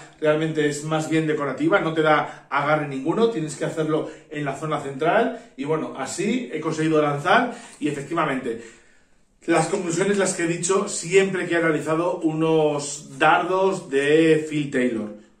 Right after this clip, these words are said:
Para mí no son, son dardos muy cortos, reconozco que van muy bien, son vuelos rectos, estables, se ve que el producto es de calidad, pero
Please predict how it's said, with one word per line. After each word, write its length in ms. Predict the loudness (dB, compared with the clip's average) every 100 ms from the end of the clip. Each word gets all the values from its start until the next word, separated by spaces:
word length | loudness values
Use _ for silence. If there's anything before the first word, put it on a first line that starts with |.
| _ _ -20 -4
Para 260 | 0 0
mí 160 | 0 0
no 100 | 0
son, 320 | 0 0 0
son 200 | -2 -6
dardos 320 | -8 -6 -8 -8
muy 320 | -8 -8 -8
cortos, 640 | -6 -6 -4 -6 -6 -12 -20 -14
reconozco 560 | -10 -8 -8 -8 -8
que 100 | -6
van 300 | -4 -2 -4
muy 180 | -4 -2
bien, 380 | 0 4 2 2
son 320 | -4 -8 -8 -14 -20 -20 _ -20 -20 _
vuelos 400 | -12 2 4 6 2 -6 -14 _ -20 _
rectos, 540 | -2 0 2 2 0
estables, 480 | 0 0 2 4 2
se 100 | 2
ve 160 | 0 4
que 380 | 6 6 6 -2 -16 _ _
el 280 | -2 0 0
producto 480 | -2 2 2 4 0
es 120 | 2
de 160 | 0 2
calidad, 640 | 4 4 6 6 4 2 -10 -20 _ _ _ _ _
pero 540 | 0 4 4 4 0